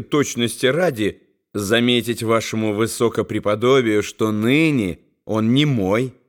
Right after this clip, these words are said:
а ваш собственный собрат», отвечал Вильгельм,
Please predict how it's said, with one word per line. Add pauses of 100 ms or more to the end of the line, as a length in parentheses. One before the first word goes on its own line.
(300)
а
ваш
собственный (140)
собрат», (560)
отвечал
Вильгельм,